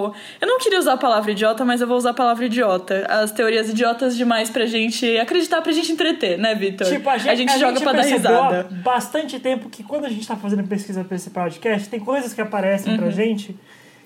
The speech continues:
Speaker 2: que são extremamente difíceis de defender. E a gente se diverte muito
Speaker 1: E de
Speaker 2: falando sobre elas. E a gente não
Speaker 1: Sim.
Speaker 2: quis cortar
Speaker 1: E
Speaker 2: essa
Speaker 1: dói,
Speaker 2: oportunidade.
Speaker 1: dói,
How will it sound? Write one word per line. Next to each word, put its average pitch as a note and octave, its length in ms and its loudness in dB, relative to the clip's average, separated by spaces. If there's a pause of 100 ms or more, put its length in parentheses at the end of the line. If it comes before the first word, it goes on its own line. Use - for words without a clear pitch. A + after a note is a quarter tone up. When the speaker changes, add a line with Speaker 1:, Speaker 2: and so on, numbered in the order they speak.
Speaker 2:
que C4+ 220 -4
são C4 400 -2 (600)
extremamente B3 1200 -4
difíceis G3+ 880 -4 (400)
de A3 180 -4
defender. G3+ 600 -2 (420)
E D4+ 80 -2
a C#4 40 0
gente D#4+ 180 -4
se C#4+ 140 -4
diverte C4+ 400 -2
muito B3 100 -4
Speaker 1:
E A#3+ 60 -2
de A3+ 60 0
Speaker 2:
falando A#3 200 2
sobre A3+ 300 0
elas. F3+ 440 -6 (460)
E B3+ 80 -2
a - 20 -2
gente B3 220 -6
não B3+ 60 -2
Speaker 1:
Sim. A3+ 140 -2
Speaker 2:
quis F3+ 100 -4
cortar A#3 240 0
Speaker 1:
E - 20 2
Speaker 2:
essa - 160 2
Speaker 1:
dói, E4 140 4
Speaker 2:
oportunidade. E4 420 2
Speaker 1:
dói, C#4+ 240 -4